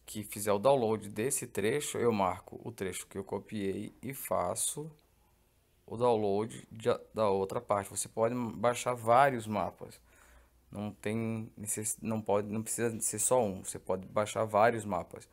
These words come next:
Ah, mas eu vou, vou lá pro Uruguai. Então vamos embora. Vai baixando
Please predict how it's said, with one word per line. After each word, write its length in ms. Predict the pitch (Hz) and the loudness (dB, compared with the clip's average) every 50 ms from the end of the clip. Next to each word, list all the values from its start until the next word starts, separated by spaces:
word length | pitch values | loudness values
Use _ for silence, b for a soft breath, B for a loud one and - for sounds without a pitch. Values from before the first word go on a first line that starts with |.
| b b b b b b b b b b b - | b b b b b b b b b b b 0
Ah, 200 | - 101 107 98 | 4 4 4 4
mas 200 | 95 95 95 104 | 4 0 -2 -2
eu 100 | 107 98 | -4 -4
vou, 500 | 101 113 117 123 131 151 151 - - - 95 | 0 4 4 6 6 6 4 0 -4 -12 -12
vou 240 | 101 104 101 95 | -4 0 2 2
lá 200 | 92 85 87 95 | 2 4 4 2
pro 180 | 113 - - 156 | 2 2 2 0
Uruguai. 400 | 160 156 135 123 110 90 78 71 | 2 4 4 4 4 4 2 -2
Então 200 | - - 87 87 | -8 -10 -10 -8
vamos 140 | 101 120 139 | -8 -6 0
embora. 320 | 151 160 151 123 - - | 2 2 4 2 2 -2
Vai 160 | - - 80 | -4 -8 -4
baixando 800 | 92 113 127 131 - - 127 117 117 123 131 143 156 180 196 202 | -2 -2 -2 -2 -2 -4 -2 0 0 0 0 -2 -2 -4 -6 -8